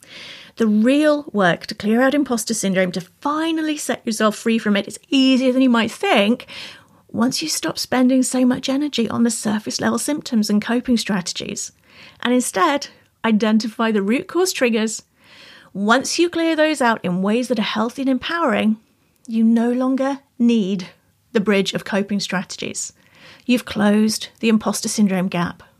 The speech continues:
You're free from all of the stress and the worry.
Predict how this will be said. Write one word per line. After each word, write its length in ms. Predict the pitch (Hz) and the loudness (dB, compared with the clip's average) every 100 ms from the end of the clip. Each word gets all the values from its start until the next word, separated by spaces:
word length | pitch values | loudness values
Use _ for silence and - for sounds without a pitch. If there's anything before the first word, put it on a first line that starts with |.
| _ _ _ _ - - - - - - | _ _ _ _ -20 -20 -20 -20 -20 -2
You're 120 | 233 | -2
free 440 | - - 269 277 | -2 0 2 2
from 220 | 269 226 - | 2 0 0
all 200 | 220 254 | 0 0
of 80 | 220 | 0
the 60 | |
stress 440 | 185 - 208 202 240 | -4 -4 -4 -4 0
and 80 | 254 | 2
the 60 | |
worry. 460 | 220 196 196 202 | 2 2 0 -2